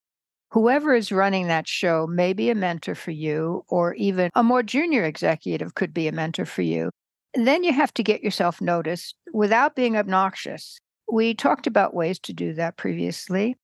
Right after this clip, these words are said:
If you're housed in the same environment, try to get your workspace close to the powers that be so that you're seen every day and have the opportunity to meet and greet. Those daily niceties can count.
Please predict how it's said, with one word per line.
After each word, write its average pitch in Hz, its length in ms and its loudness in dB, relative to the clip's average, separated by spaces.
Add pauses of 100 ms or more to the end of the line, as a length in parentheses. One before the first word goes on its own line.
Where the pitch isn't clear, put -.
(180)
If - 200 0
you're 294 140 2
housed 254 580 2
in 185 120 0
the 170 100 -2
same 196 320 0
environment, 180 800 0
try 262 240 2
to 277 140 -2
get 214 280 0
your 202 140 2
workspace 175 800 0
close 254 380 0
to - 120 -6
the 190 120 -2
powers 156 500 -2
that 160 280 -2
be 160 380 -2
so 269 240 4
that 220 240 2
you're 214 160 2
seen 226 460 0
every 202 400 0
day 160 520 -2
and 185 140 -2
have 247 280 0
the 240 180 0
opportunity 185 720 -2
to 170 80 -2
meet 180 400 -2
and 175 160 -2
greet. 170 460 -4 (400)
Those 254 420 2
daily 285 400 2
niceties 208 720 -2
can 175 220 -10
count. 165 560 -2